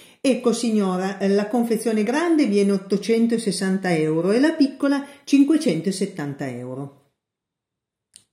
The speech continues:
La guardo con lo stupore di una bambina che, aperta la porta di casa, si trova davanti a un dinosauro.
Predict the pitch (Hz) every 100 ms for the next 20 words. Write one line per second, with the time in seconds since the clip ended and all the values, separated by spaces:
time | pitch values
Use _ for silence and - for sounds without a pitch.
0 | - 131 127 160 196 185 151 139 139 143
1 | - 147 180 175 139 135 139 139 139 143
2 | 139 185 220 196 170 135 - 175 180 175
3 | 135 131 - 170 170 139 127 120 135 139
4 | 151 175 175 143 160 147 160 180 165 131
5 | 123 120 151 135 147 147 123 113 123 123
6 | 127 - _